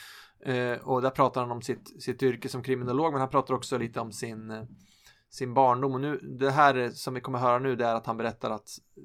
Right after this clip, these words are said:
han föreläste en gång och så var det någon som anmärkte på hans stavning. Och då började han tänka på sin skoltid. Nu spelar vi upp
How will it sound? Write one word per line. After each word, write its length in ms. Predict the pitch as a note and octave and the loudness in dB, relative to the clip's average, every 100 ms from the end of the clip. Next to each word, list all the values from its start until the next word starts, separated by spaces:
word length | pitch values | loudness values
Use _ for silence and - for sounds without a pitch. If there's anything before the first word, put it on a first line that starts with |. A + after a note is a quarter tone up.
| - | -14
han 320 | A#2+ A2+ A2 | -6 -6 -8
föreläste 800 | - D3 A#2+ B2 C3 C3 A#2+ - | 0 2 4 2 2 2 0 -8
en 120 | A2+ | -10
gång 180 | A2+ A2+ | -10 -10
och 80 | A2 | -10
så 80 | A#2+ | -8
var 120 | A2 | -6
det 60 | G#2+ | -6
någon 180 | G#2 G#2 | -10 -6
som 120 | A#2 | -2
anmärkte 460 | A2 A2 A#2 - | -2 -2 -4 -4
på 120 | - G#2+ | -10 -10
hans 140 | G#2 | -10
stavning. 600 | - C3+ A#2 C#3 A2 - _ _ - - _ - | 0 2 2 -2 -8 -10 _ _ -20 -20 _ -10
Och 60 | |
då 60 | A2+ | -6
började 180 | A2+ G#2 | -6 -4
han 300 | G#2 G#2+ - - | -8 -8 -18 -14
tänka 240 | A#2 G2 | -12 -10
på 100 | A2+ | -10
sin 140 | - G#2 | -10 -10
skoltid. 560 | - A#2 G2+ C3+ A#2 - | -6 -6 -6 -8 -8 -10
Nu 320 | D3 B2+ - | -6 -4 -6
spelar 320 | - B2+ G#2+ | -8 -6 -4
vi 60 | G#2+ | -4
upp 180 | A2 | -8